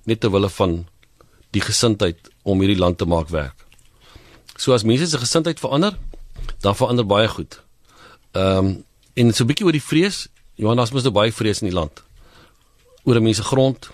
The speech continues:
oor jou tweede eiendom, as jy leë erf het wat dalk leeg staan, as jy bang hulle gaan hom vat. Uh, iemand het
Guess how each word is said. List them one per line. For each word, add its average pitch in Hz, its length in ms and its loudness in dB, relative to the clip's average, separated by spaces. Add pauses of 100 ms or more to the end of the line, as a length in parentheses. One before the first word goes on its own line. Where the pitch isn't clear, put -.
oor 110 100 0
jou 110 100 4
tweede 127 260 2
eiendom, 117 400 0 (600)
as 104 80 0
jy 110 100 4
leë 110 200 4
erf 113 180 0
het 113 240 -6
wat 95 160 -2 (120)
dalk 98 240 0
leeg 110 200 2
staan, 101 320 0
as 92 80 -12
jy 101 100 -2
bang 98 180 0
hulle 104 140 2
gaan 98 100 -4
hom 98 100 0
vat. 104 220 0 (1200)
Uh, 107 240 4 (760)
iemand 165 220 2
het 139 140 -2